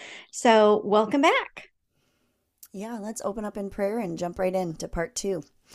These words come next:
Speaker 2: Last week, we talked a lot about, well, I guess maybe two weeks ago, depending on how this is scheduled, but we talked about the,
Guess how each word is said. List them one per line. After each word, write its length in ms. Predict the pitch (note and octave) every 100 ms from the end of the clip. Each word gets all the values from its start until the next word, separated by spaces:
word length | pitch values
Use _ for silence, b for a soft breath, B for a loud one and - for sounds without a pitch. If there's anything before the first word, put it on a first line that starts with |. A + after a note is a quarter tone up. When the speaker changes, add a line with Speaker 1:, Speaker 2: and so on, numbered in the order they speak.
| B B
Speaker 2:
Last 280 | F3 F3+ -
week, 200 | G3 F#3+
we 140 | F3+
talked 320 | G#3+ F#3 -
a 60 | F3
lot 240 | E3+ F3
about, 760 | D#3+ E3+ D#3+ D#3+ D#3 D3+ D3+ - b b b -
well, 220 | C#3 B2+
I 60 | D#3
guess 140 | D3+
maybe 240 | - E3 D#3
two 220 | - F3+
weeks 240 | F3 -
ago, 280 | E3 D#3+ D3+
depending 380 | E3+ E3+ D#3+ D#3
on 80 | D#3
how 160 | F3
this 180 | D#3 D3+
is 80 | D3
scheduled, 440 | - D3+ D3+ E3+ -
but 100 | D#3
we 120 | E3+
talked 280 | G#3 F3+ F#3+
about 480 | E3+ D#3+ D3+ - -
the, 400 | E3 D#3+ D#3